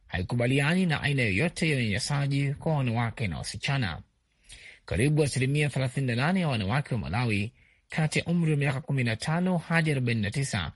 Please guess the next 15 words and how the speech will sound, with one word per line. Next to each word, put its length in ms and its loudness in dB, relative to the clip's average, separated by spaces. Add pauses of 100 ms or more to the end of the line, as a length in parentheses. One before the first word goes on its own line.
(340)
wamepata 460 0
unyanyasaji 560 0
wa 60 0
kingono 580 0 (340)
walau 340 2
mara 200 2
moja 420 0 (240)
katika 280 0
maisha 280 0
yao, 400 -2 (300)
kulingana 640 0 (120)
na 140 2
Umoja 320 0
wa 40 -4
Mataifa. 540 -2